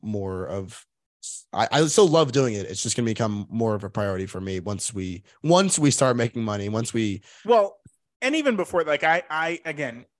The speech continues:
Speaker 2: we've been in crazy situations. I've
Speaker 1: Yeah.
Speaker 2: moved, like, three times in the past year and a half. Um,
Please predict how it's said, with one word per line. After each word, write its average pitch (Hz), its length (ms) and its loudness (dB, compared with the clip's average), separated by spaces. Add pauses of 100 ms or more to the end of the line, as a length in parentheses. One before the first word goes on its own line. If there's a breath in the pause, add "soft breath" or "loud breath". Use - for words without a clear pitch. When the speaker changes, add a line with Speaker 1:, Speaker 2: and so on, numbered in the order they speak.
Speaker 2:
we've 165 260 -2
been 190 120 2
in 151 220 -2
crazy 143 280 -4
situations. 131 680 -6
I've 139 240 0
Speaker 1:
Yeah. 135 80 -6
Speaker 2:
moved, 127 340 -10
like, 123 200 -8
three 135 220 -8
times 127 340 -6
in 127 40 -8
the 120 60 -4
past 123 320 -4 (280)
year 123 200 -8
and 123 80 -4
a 113 40 -10
half. 117 360 -8 (420 loud breath)
Um, 113 420 -4